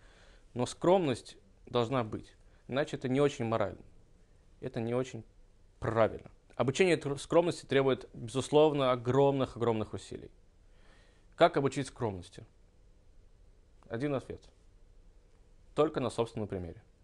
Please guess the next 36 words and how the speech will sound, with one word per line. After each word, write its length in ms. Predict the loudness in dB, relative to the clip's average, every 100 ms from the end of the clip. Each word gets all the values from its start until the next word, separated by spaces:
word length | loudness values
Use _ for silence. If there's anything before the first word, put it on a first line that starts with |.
| _ _ -20 -20 -20 -20 -20 -20 _ -2
Нету 420 | 2 2 2 -4
в 100 | -8
школ 380 | 2 4 4 2
по 120 | -2
скромности. 640 | 0 0 0 -2 -10 -20 -20 -20 -20 -20 -14 -2
Я 120 | 0
хочу 220 | 0 -6
поступить 380 | -10 -8 -6 -6
сейчас 160 | -8
в 40 | -8
высшее 360 | -8 -4 -4
учреждение, 760 | -4 -8 -12 -10 -6 -4 -4 -2
где 120 | -2
учат 220 | -2 -4
скромно 280 | -2 -2 -2
себя 400 | -4 -2 -2 -2 -8 _ _
вести. 320 | -10 -10 -10
Нет 220 | -6 -4 -4
такого, 320 | -8 -10 -16
к 100 | -8
сожалению. 480 | -4 0 0 0 -4
Может 180 | -4
быть, 120 | -4 -4
бы-, 240 | -2 -2
было 200 | 0 -2
бы 100 | 0
лучше. 360 | -2 -4 -10 -20 -20 -20 -20 -20 -20 -20
Но 500 | -6 0 4 4 2 -4 -20 -20 _
только 460 | 4 4 4 2 2 -4 -20 -20 -20 -20 _
родитель 560 | -2 0 0 -2 -4 -6 -12
или 120 | -8
только 300 | -2 -2 -4
старший 380 | 0 0 0 -4
брат 340 | 4 4 4
или 120 | 0 -4
друг 320 | 0 0